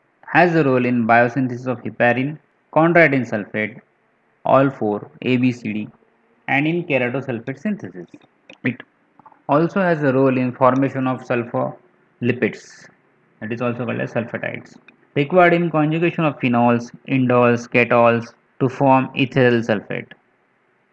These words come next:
So active sulfate is having a role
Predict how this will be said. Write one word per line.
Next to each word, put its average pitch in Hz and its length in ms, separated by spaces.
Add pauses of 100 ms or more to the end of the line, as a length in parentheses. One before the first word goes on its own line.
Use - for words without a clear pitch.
(120)
So 165 180
active 185 360
sulfate 123 540 (480)
is 175 440 (400)
having 180 480
a 127 100
role 117 300